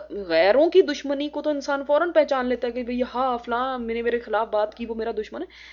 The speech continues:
लेकिन इन रिश्तों को, प्यारे रिश्तों को कभी इंसान दुश्मन समझता है भला? अगर अल्लाह ताला ने कुरान पाक में बात ना की हो तो इंसान कब-, कभी भी ना सोचे कि ये कोई दुश्मन हो सकते। लेकिन अल्लाह ताला ने खुद फरमाया कि इनकी दुश्मन ये तुम्हारे हैं और एक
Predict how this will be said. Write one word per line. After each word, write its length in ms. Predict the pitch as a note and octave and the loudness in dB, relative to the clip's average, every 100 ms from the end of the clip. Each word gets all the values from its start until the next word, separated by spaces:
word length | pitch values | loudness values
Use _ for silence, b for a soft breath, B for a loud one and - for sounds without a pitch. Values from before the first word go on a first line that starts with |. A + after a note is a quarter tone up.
| B | B
लेकिन 200 | D4 A#4+ A#4 | -10 -8 -6
इन 220 | A3 A#3+ F#4+ B4+ - - | -4 -2 -4 -6 -10 -10
रिश्तों 380 | C4 - F4+ F#4 | -8 -6 -6 -4
को, 160 | F#4+ | -4
प्यारे 340 | F#4+ C4 A#3+ C#4+ | -4 -4 -2 -2
रिश्तों 280 | D#4+ - F4+ | -4 -6 -8
को 80 | |
कभी 260 | - B3+ C#4 | -8 -6 -4
इंसान 320 | E4+ E4 E4+ | -4 -4 -6
दुश्मन 260 | C#4+ C#4 F4 | -6 -6 -6
समझता 400 | D4+ G#3 - D5 | -4 -6 -2 0
है 60 | B4 | 0
भला? 200 | F4 D4+ _ - | 0 -4 _ -4
अगर 140 | A#3+ | -2
अल्लाह 180 | A#3+ A#3+ | 0 -2
ताला 160 | B3+ C4 | -2 -4
ने 100 | C#4 | -4
कुरान 300 | B3+ G#3+ B3+ | -2 -2 0
पाक 160 | D4 | 0
में 140 | C#4+ B3 | 0 2
बात 220 | A3+ A#3 | 2 2
ना 100 | C4 | -2
की 160 | C#4 B3+ | -2 -2
हो 100 | C4 | -2
तो 120 | C#4 | -4
इंसान 320 | B3+ B3 A#3 A#3 A3+ | -6 -6 -6 -6 -6
कब-, 380 | G#3 G#3 G3+ - | -6 -6 -16 -6
कभी 200 | G3+ C#4+ | -2 2
भी 100 | F4 | 2
ना 120 | D4+ | 2
सोचे 280 | A#3+ G#3 G#3 | 0 -2 -4
कि 80 | G#3+ | -4
ये 140 | G#3 | -2
कोई 180 | G#3 G#3 | -2 -2
दुश्मन 320 | F#3+ - F#3+ | -4 -6 -6
हो 80 | F3+ | -6
सकते। 360 | - - - - B B B B B B | -10 -16 -20 -20 B B B B B B
लेकिन 140 | A#3+ C4+ | 4 6
अल्लाह 180 | C4 C4+ | 6 6
ताला 200 | D4 D4+ | 6 4
ने 100 | E4 | 4
खुद 240 | D4 F4 | 2 4
फरमाया 480 | F4+ E4+ C#4+ A#3+ A#3 B B - | 6 6 6 2 0 B B -4
कि 140 | D4 | -2
इनकी 280 | C#4+ C#4+ D#4+ | 0 2 0
दुश्मन 560 | G3+ A#3+ B3+ C4+ C#4+ C#4+ - | 2 -2 0 0 0 -4 -4
ये 160 | A#3 | -4
तुम्हारे 340 | C4+ C4 B3+ C#4+ | -2 4 6 6
हैं 160 | G#3 | 4
और 140 | C#4+ F4+ | 4 4
एक 220 | D4+ | 2